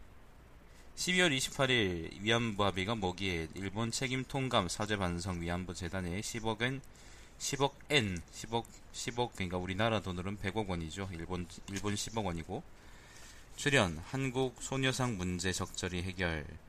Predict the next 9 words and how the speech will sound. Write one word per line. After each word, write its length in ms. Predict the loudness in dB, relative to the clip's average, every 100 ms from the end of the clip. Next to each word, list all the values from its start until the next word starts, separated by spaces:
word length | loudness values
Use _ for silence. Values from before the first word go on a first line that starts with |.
| -20 -20 -20 -8
소녀상 440 | -2 2 2 2
불씨 260 | 0 -2 0
남긴 320 | 0 0 0
합의, 300 | 0 0 -2 -4 -18 -16 -10
일본 340 | -4 -2 -2
선철거 560 | -2 -2 -2 0 0 0
주장하며 500 | 0 2 2 0 -4
출연금 540 | -2 -2 -2 -2 -2
늑장. 380 | -2 -2 -2 -2